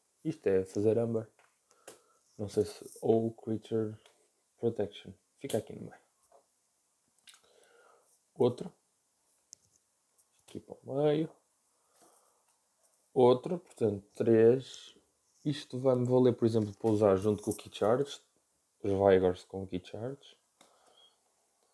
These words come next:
Snufflegator. Skirmish.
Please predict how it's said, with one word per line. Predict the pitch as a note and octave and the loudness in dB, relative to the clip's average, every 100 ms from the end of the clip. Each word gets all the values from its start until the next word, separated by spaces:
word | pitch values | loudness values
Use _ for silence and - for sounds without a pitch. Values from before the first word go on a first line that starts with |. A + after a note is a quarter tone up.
| _ _ _ | _ _ _
Snufflegator. | - C3 C3 A#2 A#2 A2 C3 C3 F3+ - _ _ _ _ _ _ _ _ _ _ | -12 -4 -4 -2 -4 -2 -2 -4 -14 -14 _ _ _ _ _ _ _ _ _ _
Skirmish. | - - - G#2+ A2+ C#3+ C#3+ - - | -20 -20 -2 0 0 -6 -14 -20 -20